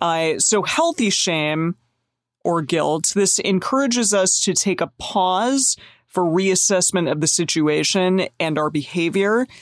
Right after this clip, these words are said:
and then that allows us to move towards re-engaging socially,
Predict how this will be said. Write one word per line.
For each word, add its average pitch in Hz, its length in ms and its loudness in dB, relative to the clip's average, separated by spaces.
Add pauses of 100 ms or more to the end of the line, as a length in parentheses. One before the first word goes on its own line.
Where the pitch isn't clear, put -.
(200)
and 175 220 0
then 170 120 2
that 170 120 2
allows 170 600 0
us - 640 0
to 156 380 0 (400)
move 240 380 2
towards 208 520 0
re-engaging 165 880 0
socially, 156 800 -2